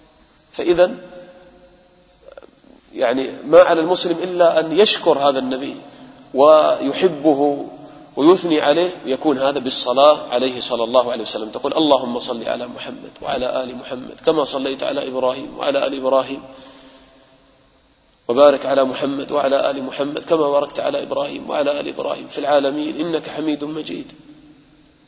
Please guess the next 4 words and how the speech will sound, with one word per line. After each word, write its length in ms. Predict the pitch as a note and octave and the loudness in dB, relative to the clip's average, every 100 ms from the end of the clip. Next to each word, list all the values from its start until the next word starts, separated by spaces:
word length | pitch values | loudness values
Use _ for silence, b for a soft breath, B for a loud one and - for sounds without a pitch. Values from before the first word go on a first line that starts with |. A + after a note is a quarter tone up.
| _ _ _ _ _ _ _ _ _ _ | _ _ _ _ _ _ _ _ _ _
قال: 180 | D#3+ D#3+ | 2 4
"وفي 220 | C#3 D#3 | 2 0
المقربين 720 | C#3+ C#3 D#3 C#3+ C#3 D#3 F#3+ | -2 0 2 4 4 2 0
ذكره". 800 | G#3+ C#3 - A#2+ A#2 A#2 B2 A2+ | -2 -6 -2 -2 -2 -4 -8 -10